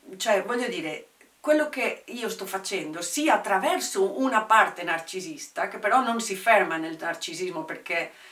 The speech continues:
perché mostro il mio dolore, mostro i miei difetti, eh, funge da specchio, funge da specchio. In realtà tutti questi video di YouTube che sto facendo sono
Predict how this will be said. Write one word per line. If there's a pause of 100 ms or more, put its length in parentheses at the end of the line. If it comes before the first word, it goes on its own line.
(200)
perché (260)
mostro
il
mio
dolore,
mostro
i
miei
difetti, (920)
eh, (160)
funge
da
specchio, (200)
funge
da
specchio. (680)
In
realtà
tutti
questi
video
di
YouTube
che
sto
facendo
sono